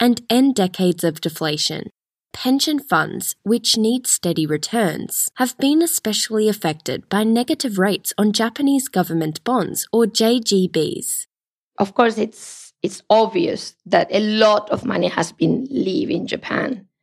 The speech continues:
Speaker 2: since rates have become increasingly negative, J G Bs in particular. Uh, but the question is, where are they heading and whether it makes a difference for emerging Asia? They're investing in the developed world, U S followed by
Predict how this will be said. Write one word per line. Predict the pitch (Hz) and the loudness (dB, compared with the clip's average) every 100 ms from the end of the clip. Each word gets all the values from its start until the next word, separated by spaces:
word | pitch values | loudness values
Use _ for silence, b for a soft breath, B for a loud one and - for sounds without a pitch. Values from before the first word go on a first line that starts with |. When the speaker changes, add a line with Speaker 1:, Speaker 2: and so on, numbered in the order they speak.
| - | -16
Speaker 2:
since | - 208 180 185 - - - | 0 2 2 -2 -8 -10 -2
rates | 160 - | 0 0
have | - - | -6 -8
become | 180 - 170 | -6 -4 -4
increasingly | 180 185 180 - 185 - | -4 -4 -6 -4 -4 0
negative, | - 180 170 - 240 - B B B B B _ - 165 | 2 2 2 2 0 -2 B B B B B _ -6 2
J | 190 | 2
G | 175 170 | 2 -2
Bs | 175 - | -2 -2
in | 170 | -4
particular. | 170 185 202 196 208 233 262 B B B B _ - | -4 -4 -2 0 2 2 -2 B B B B _ 0
Uh, | 208 190 | 2 4
but | 214 | 2
the | 202 | 0
question | 226 226 208 | -2 -2 -2
is, | 196 196 | -2 0
where | 208 185 | 4 4
are | 180 | 4
they | 165 | 0
heading | 175 - 208 170 165 | 2 2 2 2 -4
and | 170 185 | -6 -2
whether | 190 185 | -2 0
it | 180 | -2
makes | 175 - | -4 -4
a | - | -2
difference | 240 - 185 196 | -2 0 -2 -2
for | - - 175 170 | -4 0 2 0
emerging | - 160 - 92 | 0 -2 -2 -4
Asia? | - - - - - _ 196 | -4 -8 -10 -12 -14 _ 0
They're | 247 240 | 2 2
investing | 196 185 190 - 175 175 | 2 0 0 0 0 0
in | 185 196 - | -4 -6 -2
the | 196 | 0
developed | 180 170 175 - | 2 2 0 0
world, | - - - | 0 -2 -6
U | 196 202 | 0 4
S | 190 - | 4 2
followed | - 170 - - | 2 4 4 0
by | - - 165 | -4 -4 -10